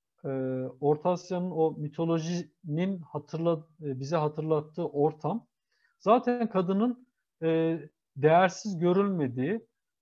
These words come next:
e, ön-, toplumun en önemli parçalarından biri olarak görüldüğü bir ortam.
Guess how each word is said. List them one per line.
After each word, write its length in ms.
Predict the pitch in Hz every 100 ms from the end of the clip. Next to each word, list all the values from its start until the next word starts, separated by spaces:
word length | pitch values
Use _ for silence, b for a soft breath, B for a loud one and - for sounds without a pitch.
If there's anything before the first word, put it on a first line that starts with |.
| _ -
e, 80 | 147 147 143 143 143 139 139 139 - -
ön-, 280 | 156 - -
toplumun 560 | 165 165 202 233 226 -
en 140 | 220
önemli 600 | 220 190 185 202 226 214 _ _
parçalarından 760 | 160 175 170 180 180 196 220 156
biri 140 | 170
olarak 440 | 202 170 180 214 -
görüldüğü 480 | 160 165 160 196
bir 80 | 147
ortam. 480 | 120 117 - 240